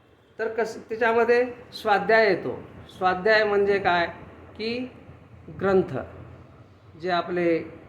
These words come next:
अ, धर्मग्रंथ आहेत, त्याचं अध्ययन करायचं, वाचन करायचं.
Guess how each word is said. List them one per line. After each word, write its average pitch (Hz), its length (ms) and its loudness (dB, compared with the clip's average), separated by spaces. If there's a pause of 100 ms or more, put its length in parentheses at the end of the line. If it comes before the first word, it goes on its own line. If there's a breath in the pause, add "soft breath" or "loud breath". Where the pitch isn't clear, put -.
(380)
अ, 139 420 -6 (540)
धर्मग्रंथ 175 600 0
आहेत, 113 280 -6 (1000)
त्याचं 175 380 -2 (420)
अध्ययन 180 400 0
करायचं, 160 480 -2
वाचन 156 360 0
करायचं. 104 440 -8